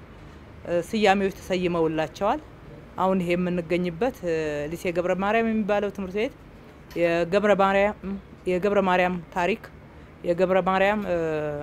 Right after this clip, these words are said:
ጋሪ ታሪክ፣ እ፣ እንዲዘከር፣ እ፣ ትውልዱ እንዲያውቀው፣ እ፣ ለማድረግ ነው።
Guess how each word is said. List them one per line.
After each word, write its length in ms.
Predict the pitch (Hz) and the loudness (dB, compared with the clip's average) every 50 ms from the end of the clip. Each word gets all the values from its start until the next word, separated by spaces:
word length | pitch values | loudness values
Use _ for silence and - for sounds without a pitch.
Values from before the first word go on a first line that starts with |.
| 147 139 - - - - - - - | -10 -12 -16 -18 -20 -20 -16 -8 0
ጋሪ 280 | 175 202 202 190 185 190 214 202 185 - - - - - | 4 6 6 6 6 4 2 0 -4 -10 -18 -20 -14 -8
ታሪክ፣ 340 | - 180 175 180 220 240 - - - - - - - - - - - - - - - - | -4 -2 -2 -2 -2 -4 -6 -12 -20 -20 -20 -20 -20 -20 -20 -20 -20 -20 -20 -18 -16 -12
እ፣ 120 | - 170 170 170 165 165 - | -8 -6 -4 -2 -2 -2 0
እንዲዘከር፣ 680 | - 214 214 233 220 170 190 175 160 - - 202 233 - - - - | 2 2 2 2 2 2 0 0 0 0 -2 -2 -2 -4 -6 -10 -8
እ፣ 120 | - 170 170 165 160 160 160 156 156 | -4 -2 -2 0 0 0 -2 -2 -2
ትውልዱ 360 | - - 220 220 214 214 165 185 196 | -2 0 2 2 2 2 0 -2 -2
እንዲያውቀው፣ 500 | 190 170 165 160 156 160 - 185 220 233 - - - - | 0 2 2 2 0 0 0 0 -2 -2 -2 -8 -12 -8
እ፣ 120 | - 165 165 165 160 160 | -6 -4 -2 -2 -2 -2
ለማድረግ 420 | 165 170 170 170 170 170 165 156 | -2 -2 -2 -2 -2 -2 -2 -4
ነው። 140 | 165 196 262 | -4 -6 -8